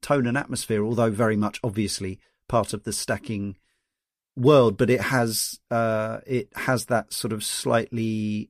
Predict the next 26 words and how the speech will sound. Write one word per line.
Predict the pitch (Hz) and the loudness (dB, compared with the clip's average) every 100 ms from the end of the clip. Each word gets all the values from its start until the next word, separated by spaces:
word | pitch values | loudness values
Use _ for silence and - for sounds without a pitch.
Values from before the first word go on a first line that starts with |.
| - | -8
uh, | 101 98 98 104 104 82 _ _ _ _ _ _ _ _ - | -6 -6 -8 -10 -12 -16 _ _ _ _ _ _ _ _ 0
to | 180 | 2
the | 147 | 4
side | 143 - 131 123 - | 2 4 4 2 -2
feel | 123 110 95 | -2 -2 -2
that | 104 - | -6 -4
D | 113 | -4
L | 101 | -2
C | - 110 104 107 - | -6 -6 -8 -10 -14
sometimes | - 120 101 117 107 104 - - | -8 -6 -6 -8 -10 -10 -14 -8
can | 120 104 | -4 -4
do. | 101 101 104 - | -4 -8 -12 -12
Uh, | 110 110 107 120 - _ _ _ - | -8 -8 -8 -12 -18 _ _ _ 2
Brian, | 143 117 107 120 143 - 143 | 4 4 2 -2 -8 -8 -2
was | 127 | 2
this | 143 135 - | 2 2 0
as, | - 120 - - | -2 -4 -6 0
as | 135 - - | 0 -2 -4
big | 151 | 2
a | 139 | 2
part | - 151 135 | 2 0 0
of | 131 | -2
the, | 143 139 135 - _ _ _ _ _ _ | 0 0 -2 -8 _ _ _ _ _ _
the | 139 | 0
stacking | - 156 135 156 143 | 2 2 2 2 2
experience | - - 147 139 - - | 2 2 4 2 -2 -6